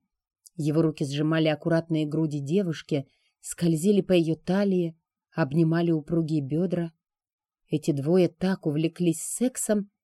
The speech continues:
что не сразу заметили меня, стоящую у двери.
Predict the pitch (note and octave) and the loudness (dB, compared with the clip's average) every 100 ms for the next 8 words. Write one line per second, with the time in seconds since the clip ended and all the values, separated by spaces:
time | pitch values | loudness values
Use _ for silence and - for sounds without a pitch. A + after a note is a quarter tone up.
0 | _ - - F#3 F3+ E3+ - G#3+ A#3+ A3 | _ -20 -2 2 4 2 0 0 2 2
1 | G3 G3+ G#3+ G#3 G#3 A3 A#3 B3+ F#3 B2+ | 2 2 2 0 0 2 2 2 2 -2
2 | - _ _ - - D#3 D3 D#3 - - | -10 _ _ -18 -6 -2 0 -2 -4 -4
3 | D3 C#3+ D3+ C#3+ E3+ C#3+ B2+ | -2 -2 -2 0 0 0 -6